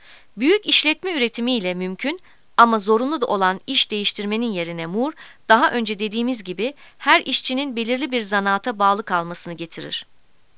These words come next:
Zanaatta aletlerin kullanımı ve ham madde üzerindeki etkisinin öğrenilmesi, sistemli bilimsel bir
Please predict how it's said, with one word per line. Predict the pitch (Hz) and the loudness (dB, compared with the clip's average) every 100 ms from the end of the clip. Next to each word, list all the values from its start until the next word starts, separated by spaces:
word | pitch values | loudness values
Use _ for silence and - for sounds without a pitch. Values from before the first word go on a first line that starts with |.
| - - - - - - - - - - - - - - - - | -20 -20 -20 -20 -20 -20 -20 -20 -20 -20 -20 -20 -20 -20 -20 -16
Zanaatta | - 208 277 320 339 - 403 - | 0 4 8 8 6 2 -2 6
aletlerin | 240 262 277 - 285 339 | 8 8 4 -2 -2 -2
kullanımı | 277 214 202 196 220 330 208 | -4 -2 -2 -2 -4 -6 -2
ve | 226 | 0
ham | 247 285 | 2 4
madde | 226 202 220 202 | 2 0 -4 -6
üzerindeki | 190 190 190 185 - | -4 -4 -4 -8 -8
etkisinin | 208 - 202 - 226 240 | -8 -8 -10 -4 -4 -2
öğrenilmesi, | 190 185 180 175 175 - 262 320 - - | -2 -2 -4 -6 -8 -6 -6 -8 -14 -14
sistemli | - 240 - 247 240 277 254 | -8 -4 0 4 4 2 -4
bilimsel | 220 226 - 269 240 | -2 -2 2 2 2
bir | 208 | -2